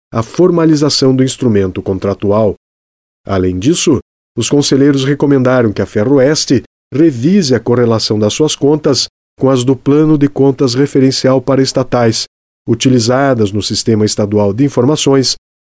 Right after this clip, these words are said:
Captação Eletrônica de Dados, o seis sede do T C E. Ao fundamentar seu voto, o relator do processo, conselheiro Artagão de Matos Leão, destacou que o termo de homologação da licitação,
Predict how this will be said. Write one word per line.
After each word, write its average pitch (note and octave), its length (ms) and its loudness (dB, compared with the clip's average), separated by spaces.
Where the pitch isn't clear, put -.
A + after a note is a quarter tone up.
Captação A#2+ 580 0
Eletrônica A#2+ 540 0
de D3+ 100 0
Dados, B2 520 0
o B2 100 2
seis D#3+ 300 0
sede A2+ 420 0
do G2+ 140 -4
T G#2 140 -2
C A2 320 0
E. - 60 -4
Ao G#2+ 140 -2
fundamentar G2+ 560 -2
seu A2+ 160 -2
voto, C3 420 0
o A#2 60 0
relator C#3 440 2
do D3 120 0
processo, C#3+ 600 -2
conselheiro G#2 560 0
Artagão G#2 460 0
de B2+ 80 0
Matos F#2+ 440 -4
Leão, C#3 340 2
destacou C3 460 0
que D#3+ 100 0
o C#3 40 0
termo D3 420 2
de A2 60 0
homologação G#2+ 600 0
da A#2 160 0
licitação, D3+ 760 -2